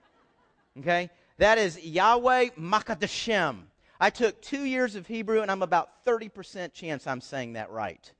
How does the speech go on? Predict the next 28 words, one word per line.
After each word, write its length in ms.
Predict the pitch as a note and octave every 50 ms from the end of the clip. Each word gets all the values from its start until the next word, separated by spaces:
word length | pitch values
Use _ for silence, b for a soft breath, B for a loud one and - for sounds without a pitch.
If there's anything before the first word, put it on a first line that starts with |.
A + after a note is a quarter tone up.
| _ _ _ _ _ _ _ _ _ _ _ _ -
Yahweh 480 | D3+ G#3+ A#3+ C4 C#4 C4+ C#4 C4+ C4+ C4
Makadashem. 920 | B3 A3+ B3 C4+ B3+ - - C4 F3+ A#3+ A3 - - C4 B3+ A#3+ A3 G#3 G#3+
It 120 | A#3+ A#3
means 280 | B3+ C#4+ C#4+ C4 F#3+ F3
the 160 | G#3+ A3+ A3
Lord 640 | G#3 G3+ A3+ C4+ D#4+ E4 E4+ E4+ F4 F4 E4+ E4 D#4 - B B B B
is 220 | B3 C#4+ C4 G#3
my 180 | C#4 D4+ D4+ D4
sanctifier. 1160 | B3+ - - - E4 E4 E4 D#4+ - C4+ G#3+ - - A#3+ G#3 G3 F3+ D#3+ D3+ C#3 A#2 F#2 - _ _ b b b b b b b
The 140 | G#3+ D4+ D4+
Lord 760 | D4 C#4+ D4 D#4 F4 F#4 F#4+ F#4+ F#4+ F#4 F4+ E4+ D4+ C#4 C4+
is 140 | C#4+ B3+ G#3
the 120 | A3+ C#4+ C#4+
one 520 | C4 D4+ F4 E4+ E4+ D#4+ D4 C4 A3 D#3+ b b b b b
who 440 | - C4+ D#4+ D#4 D4 C4+ A#3 E3 - _ -
makes 500 | F3+ A#3 B3 B3 A3+ - - - - D#3
me 440 | E3+ F#3+ G#3 G#3 G#3 G#3 G3+ G3 - _ _ _ _ _ _ _ _ _
holy. 760 | _ _ _ _ G3 G#3 G#3 G#3 F3 C#3+ B2+ G#2+ G2+ F#2+ F2 _ _ _ _ _ _ _ _ _ _ _ _ _ _ _ _ _ _
You 60 | D3+
remember 260 | F3+ A3 B3 C#4 C4+
last 280 | B3 B3 B3+ B3 - -
week 160 | C4 C4 -
when 140 | - G3+ F#3
we 120 | F#3 F3+ E3
looked 300 | D#3+ F#3+ A#3+ B3 - A3
at 80 | -
that 180 | - E3+ - -
attribute 560 | F3+ F#3 G#3+ G#3+ - - F#3 G#3+ A3+ A#3 A3+